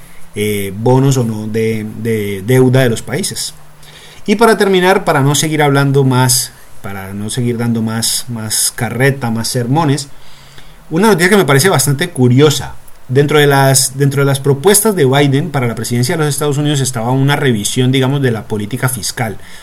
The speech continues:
o de la política tributaria de los Estados Unidos. Una de esas situaciones, eh,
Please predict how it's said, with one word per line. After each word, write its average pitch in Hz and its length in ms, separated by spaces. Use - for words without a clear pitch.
o 120 60
de 120 40
la 123 120
política 127 340
tributaria 123 440
de - 20
los 135 120
Estados 113 360
Unidos. 104 360
Una 214 300
de 180 100
esas 175 300
situaciones, 156 960
eh, 120 300